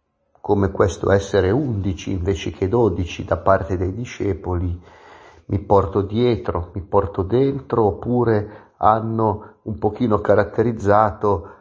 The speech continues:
alcuni momenti, eh, della mia vita.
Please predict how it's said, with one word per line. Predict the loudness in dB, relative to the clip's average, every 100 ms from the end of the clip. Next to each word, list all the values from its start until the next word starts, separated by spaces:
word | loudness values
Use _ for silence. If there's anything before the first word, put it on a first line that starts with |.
| _ -6
alcuni | -4 -4 -4 -2
momenti, | 0 2 2 2 0 -4 -4 -2 -2 -6 -18 _
eh, | -2 0
della | 0 2
mia | 2 0
vita. | -4 -8 -8 -10 -10